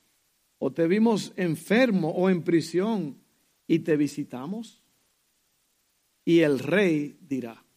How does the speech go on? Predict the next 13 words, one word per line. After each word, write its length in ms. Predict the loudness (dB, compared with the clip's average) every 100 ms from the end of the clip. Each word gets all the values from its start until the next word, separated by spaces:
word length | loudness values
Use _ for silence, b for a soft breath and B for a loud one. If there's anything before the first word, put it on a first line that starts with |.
| _
me 80 | -10
gusta 320 | -8 -10 -14
eso, 180 | -16 _ _ _
el 220 | -10 -8 -10
rey 520 | -8 -6 -4 -6 -10 _ _ _ _ _ _ _ _ _
dirá: 320 | -4 -4 -6 -14 _ _ _ _ _ _ _ _ _ _ _ _ _ _ _ _ _ _ _ -6
"Les 220 | -4 2
digo 180 | 4 6
la 120 | 6
verdad, 480 | 4 4 2 2 -2 _ _ _ _ _ _ _ _ _ _ _ _
cuando 420 | 4 6 8 8
hicieron 640 | 8 4 6 8 8 8
algunas 840 | 8 6 8 8 8 6 2 -6